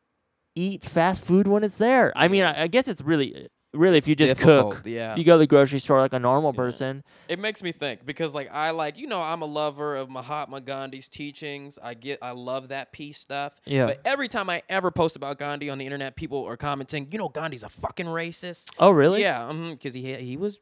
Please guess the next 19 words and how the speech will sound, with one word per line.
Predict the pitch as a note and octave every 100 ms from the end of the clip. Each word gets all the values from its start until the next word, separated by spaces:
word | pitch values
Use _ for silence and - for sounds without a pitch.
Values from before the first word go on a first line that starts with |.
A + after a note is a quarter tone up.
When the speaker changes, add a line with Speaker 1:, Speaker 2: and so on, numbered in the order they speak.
| -
Speaker 2:
Gandhi | C#4+ G#4
was | F#4+ D#4+
in | C4
prison. | G#3+ A#3 C#3+ G#2 -
You | G3
know, | F#3+
Gandhi's | F#3 A#3 A3+
been | G#3 G#3
locked | G#3 G3+
up. | B2
He | E3
was | B3 B3
locked | A3+ A3 G#3
up | G#3 -
in | E3
a | B2 A2+
South | - F3+ F#3
African | F3 F3+ E3+ E3+
prison | E3+ E3+ D#3+ D#3